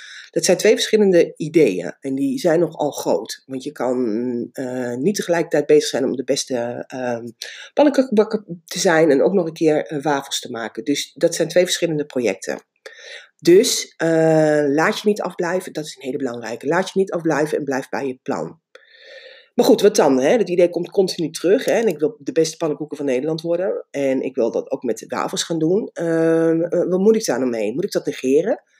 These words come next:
Nee, wat ik altijd doe is, eh, opschrijven in een, eh, idee opschrijven in een heel mooi memoboekje, mijn ideeënboekje.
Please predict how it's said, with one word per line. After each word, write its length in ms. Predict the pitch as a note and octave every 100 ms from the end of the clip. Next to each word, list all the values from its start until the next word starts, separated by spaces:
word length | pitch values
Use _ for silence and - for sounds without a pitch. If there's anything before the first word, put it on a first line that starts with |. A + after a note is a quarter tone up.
| _ _ _ _ _ _ _ C3
Nee, 440 | B2+ G2+ B2+ B3+
wat 220 | D#3+ -
ik 100 | -
altijd 300 | - F3 G3+
doe 280 | F#3+ G#3+ -
is, 300 | D#3+ D#3 -
eh, 420 | C#3+ C#3+ C#3+ C#3+ -
opschrijven 600 | G3 - D3 C#3+ C3+ -
in 180 | C3+ C3
een, 220 | C3 C3
eh, 320 | B2+ B2 B2+
idee 360 | C3+ C3+ C#3+ -
opschrijven 480 | - - C#3 - -
in 100 | C3
een 220 | - -
heel 460 | - - D3+ B3 B3+
mooi 200 | C3 C3
memoboekje, 680 | A2+ B2 F3 F#3+ - C4 G#3+
mijn 260 | D3 -
ideeënboekje. 680 | - A2+ G#3+ D#3 - D4